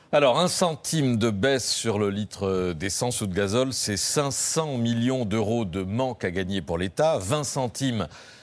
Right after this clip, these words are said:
dix milliards. Alors, vous me direz qu'entre l'indemnité inflation de cent euros versée à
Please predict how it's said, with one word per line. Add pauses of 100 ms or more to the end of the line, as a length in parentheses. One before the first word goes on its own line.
(160)
dix
milliards.
Alors,
vous
me
direz
qu'entre
l'indemnité
inflation
de
cent
euros
versée
à